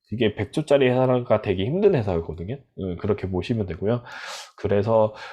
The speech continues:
우리는 삼십만 원 언저리나 삼십만 원 이하일 때 삼십만 원에서 삼십삼만 원 정도까지, 삼십삼만 원 오면은 이제 한 주씩 사시기 시작하면 될 것 같고요. 그러니까 그런 식으로 대응을 하시다가 삼십만 원 오면 아싸 하시면서 다시 청약하는 기분으로, 예,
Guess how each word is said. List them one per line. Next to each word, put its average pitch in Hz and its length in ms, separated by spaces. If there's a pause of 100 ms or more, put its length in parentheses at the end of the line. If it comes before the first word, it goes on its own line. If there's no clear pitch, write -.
(140)
우리는 143 500
삼십만 190 600
원 160 120
언저리나 117 1000
삼십만 147 420
원 120 140
이하일 139 480
때 - 160
삼십만 147 400
원에서 131 180
삼십삼만 156 520
원 143 100
정도까지, 101 720
삼십삼만 156 520
원 160 100
오면은 123 720
이제 107 100
한 151 160
주씩 143 220
사시기 143 360
시작하면 135 460
될 95 140
것 120 160
같고요. 107 240 (460)
그러니까 - 260
그런 147 280
식으로 147 300
대응을 110 380
하시다가 135 540
삼십만 143 400
원 120 80
오면 104 260
아싸 101 320
하시면서 127 500 (320)
다시 127 340
청약하는 180 640
기분으로, 85 500 (320)
예, 85 80